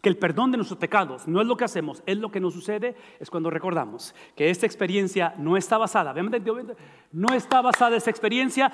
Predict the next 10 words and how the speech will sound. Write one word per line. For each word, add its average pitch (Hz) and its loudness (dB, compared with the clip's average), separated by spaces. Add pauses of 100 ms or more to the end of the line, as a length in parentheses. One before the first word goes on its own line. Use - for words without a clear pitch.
(120)
en 175 0
que 180 0
simplemente 214 4
tengamos 196 2
convicción 185 0
en 220 2
el 202 0
corazón 202 -2
esta 208 -4
mañana 202 2